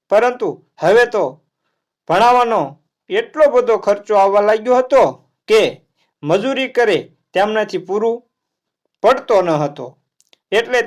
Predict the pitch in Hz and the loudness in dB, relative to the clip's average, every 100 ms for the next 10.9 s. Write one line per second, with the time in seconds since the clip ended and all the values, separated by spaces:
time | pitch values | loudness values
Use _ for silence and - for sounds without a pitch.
0 | 214 233 233 214 208 208 214 208 196 196 | -2 -2 -2 -4 -6 -4 -4 -2 -2 -2
1 | 240 226 131 _ _ - 196 165 165 196 | 0 0 -2 _ _ -8 -8 -4 -4 -2
2 | 208 202 180 165 190 208 247 254 254 247 | 0 0 0 -2 -4 0 2 2 2 -4
3 | - _ _ _ _ 202 254 247 247 185 | -4 _ _ _ _ 2 2 2 0 -2
4 | 131 _ _ - 190 180 214 214 240 226 | -6 _ _ -2 0 0 -4 -6 -4 0
5 | 175 147 180 220 262 254 262 269 247 143 | 0 -2 -6 -2 -2 0 0 0 0 -2
6 | - _ _ - 135 180 226 208 170 135 | -6 _ _ -16 -2 0 0 -2 -8 -6
7 | 123 113 _ _ _ _ _ _ _ _ | -10 -14 _ _ _ _ _ _ _ _
8 | _ _ _ _ _ _ _ _ _ _ | _ _ _ _ _ _ _ _ _ _
9 | _ 208 240 285 - _ - 143 220 - | _ -4 0 -2 -4 _ -10 -4 -4 0
10 | 247 202 196 202 185 185 196 214 233 | 2 2 0 -4 -6 -6 -4 -2 -2